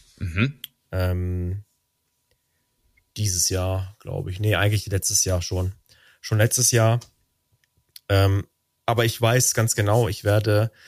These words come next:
Speaker 2: über Weihnachten zu zwei, äh, meiner besten Freunde fahren.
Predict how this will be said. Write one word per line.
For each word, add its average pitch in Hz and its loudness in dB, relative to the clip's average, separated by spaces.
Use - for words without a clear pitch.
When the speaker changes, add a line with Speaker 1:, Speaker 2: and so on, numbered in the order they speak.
Speaker 2:
über 104 2
Weihnachten 117 2
zu - -2
zwei, 120 2
äh, 110 4
meiner 104 2
besten - -2
Freunde 110 2
fahren. 113 0